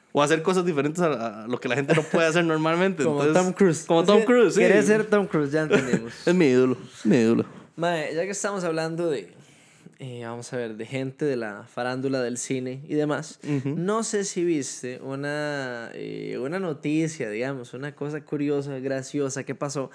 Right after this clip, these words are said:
Speaker 2: que fue que a La Roca, eh, Dwayne Johnson, le preguntaron al mae,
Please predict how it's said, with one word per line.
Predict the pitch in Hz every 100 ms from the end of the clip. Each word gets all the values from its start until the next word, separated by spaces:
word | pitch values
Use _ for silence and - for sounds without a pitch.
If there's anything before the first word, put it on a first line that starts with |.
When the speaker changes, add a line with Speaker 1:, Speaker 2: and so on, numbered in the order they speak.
| - - -
Speaker 2:
que | - 180
fue | 180 180
que | - 180 -
a | 160 165 165 170 170 -
La | 165 165
Roca, | 170 180 143 - 165 _ -
eh, | - - - 113
Dwayne | 131 143 147 139
Johnson, | 156 131 131 135 160 - _
le | 143 147 147
preguntaron | 156 160 151 151 147 151
al | 151
mae, | 139 135 143 135